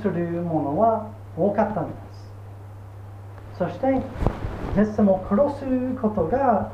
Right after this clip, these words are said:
できたんですね。イエス様が負けたと思ったら、イエス様、イエス様が復活して、この十字架復活を通して、数えきれないほどの人の救いを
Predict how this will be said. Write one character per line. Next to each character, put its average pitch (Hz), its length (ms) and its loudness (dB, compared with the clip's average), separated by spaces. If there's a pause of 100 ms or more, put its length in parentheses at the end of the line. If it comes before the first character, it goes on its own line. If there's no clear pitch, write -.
で 196 80 -4
き - 120 -6
た 220 100 4
ん - 120 -2
で - 60 -8
す - 120 -10
ね。 180 160 0 (1040)
イ 208 40 8
エ 254 60 6
ス - 120 -6
様 233 200 4
が 233 120 6
負 208 80 4 (200)
け - 60 -10
た - 180 -2 (2250)
と 190 60 -2
思 202 220 4
っ 220 40 -4 (140)
た 269 100 4
ら、 - 140 0 (1160)
イ 156 40 -2
エ 147 40 -2
ス - 120 -6
様、 160 240 0 (220)
イ 160 40 0
エ 160 40 0
ス 160 100 -8
様 175 160 -2
が 220 100 4
復 - 200 -4
活 - 260 -4
し 190 60 -4
て、 156 60 -8 (1200)
こ 156 80 -4
の 147 100 -4
十 170 200 -4
字 175 100 -6
架 147 140 -6
復 160 140 -8
活 160 240 -6
を 175 40 -6 (260)
通 - 60 -6
し - 60 -10
て、 - 80 -10 (480)
数 165 200 6
え 165 60 2
き 165 80 -4
れ 170 80 2
な 165 140 4
い 170 60 2
ほ 156 140 -4
ど 151 80 -4
の 147 180 -4 (160)
人 151 80 -2
の 156 140 -2
救 - 220 -6
い 135 160 -4
を 135 60 -6